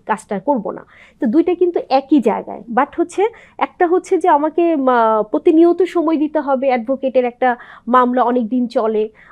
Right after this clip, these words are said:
বা দেখা গেছে যে, আহ, এটার মধ্যে একটা কোনো সময়সীমা থাকে না, হ্যাঁ, আহ, জামিন হওয়ার ক্ষেত্রে হোক বা অন্য কো-, অন্য ক্ষেত্রে হোক। কিন্তু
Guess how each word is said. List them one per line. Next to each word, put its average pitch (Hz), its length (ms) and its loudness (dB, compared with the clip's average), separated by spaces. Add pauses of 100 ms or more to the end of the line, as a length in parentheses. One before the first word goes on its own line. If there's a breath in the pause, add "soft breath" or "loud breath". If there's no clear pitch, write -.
বা 220 160 0
দেখা 233 240 0
গেছে 233 280 -2
যে, 220 240 -2
আহ, 208 380 -2 (100)
এটার 233 320 0
মধ্যে 226 240 -2
একটা 214 180 -4
কোনো 220 420 -2
সময়সীমা 285 640 -4
থাকে 226 320 -6
না, 180 100 -8
হ্যাঁ, 277 300 -6
আহ, 202 680 -8
জামিন 240 340 -2
হওয়ার 208 260 -6
ক্ষেত্রে 226 340 -6
হোক 196 300 -4
বা 202 80 -6
অন্য 214 200 -6
কো-, 214 180 -8
অন্য 214 180 -6
ক্ষেত্রে 208 340 -10
হোক। 190 100 -10
কিন্তু 294 320 -6